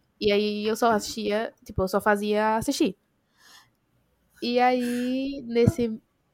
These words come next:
nesse meio termo, assim, da cirurgia, eu comecei a assistir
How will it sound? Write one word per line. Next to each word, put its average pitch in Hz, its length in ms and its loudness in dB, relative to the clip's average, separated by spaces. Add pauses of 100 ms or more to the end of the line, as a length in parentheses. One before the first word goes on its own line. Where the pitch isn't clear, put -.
(200)
nesse 214 320 0
meio 208 320 0
termo, 196 300 0
assim, 196 240 -6
da 190 120 -2
cirurgia, 196 640 -2 (280)
eu 196 580 0
comecei 208 380 -2
a 196 40 2
assistir 190 840 -4